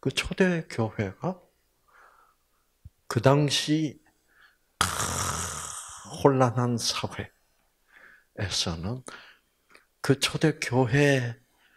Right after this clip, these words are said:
어, 예수님의 무조건적 사랑을 받아들이고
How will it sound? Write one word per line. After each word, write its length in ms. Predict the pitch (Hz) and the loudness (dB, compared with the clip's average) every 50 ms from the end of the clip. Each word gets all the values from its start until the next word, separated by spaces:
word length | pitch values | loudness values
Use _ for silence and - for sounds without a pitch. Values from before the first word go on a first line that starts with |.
| _ _ _ _ _ - - 131 135 120 117 117 - - - _ _ _ _ _ _ _ - | _ _ _ _ _ 4 8 8 8 8 6 2 -4 -10 -18 _ _ _ _ _ _ _ 2
어, 220 | 127 110 98 92 107 - | 2 2 2 0 -2 2
예수님의 800 | - 120 131 135 131 - - - 147 143 135 127 123 127 123 123 | 10 12 12 12 12 10 6 4 4 4 4 4 4 2 2 2
무조건적 760 | 123 107 - - 135 156 - - - 165 165 156 147 147 - - | 2 2 2 2 2 0 2 2 2 4 4 4 0 0 -2 -2
사랑을 640 | - - - 120 123 120 123 127 143 151 139 - | -4 -4 -4 -4 -2 -2 -2 -2 -4 -4 -4 -6
받아들이고 1080 | - - 113 - 120 110 101 95 - 110 95 104 101 95 - - - 131 131 143 151 - | -6 -6 -2 0 0 0 0 -2 -8 -8 -8 -8 -8 -10 -8 -8 -6 -6 -6 -8 -10 -14